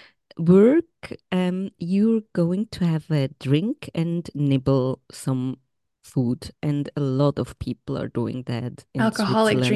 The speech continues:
Speaker 2: drink, usually.
Speaker 1: Alcoholic drink, usually, yeah.
Speaker 2: <laughs> Yeah.
Speaker 1: It, Prosecco, very often, that's Italian,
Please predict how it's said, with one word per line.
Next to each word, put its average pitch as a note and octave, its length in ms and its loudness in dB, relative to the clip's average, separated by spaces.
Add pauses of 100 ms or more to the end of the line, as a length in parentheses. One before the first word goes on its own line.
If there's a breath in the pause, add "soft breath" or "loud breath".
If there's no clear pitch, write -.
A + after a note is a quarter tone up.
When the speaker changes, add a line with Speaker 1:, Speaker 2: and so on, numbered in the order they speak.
(100)
Speaker 2:
drink, - 80 -10
usually. G3+ 320 2
Speaker 1:
Alcoholic D3+ 720 4
drink, - 400 -10
usually, B3 380 2
yeah. B3+ 220 4
Speaker 2:
<laughs> - 0 -
Yeah. A3+ 440 6
Speaker 1:
It, - 140 -4
Prosecco, E3+ 840 4
very G3 380 2
often, A#3+ 520 -4
that's - 280 -6
Italian, D#3+ 640 -2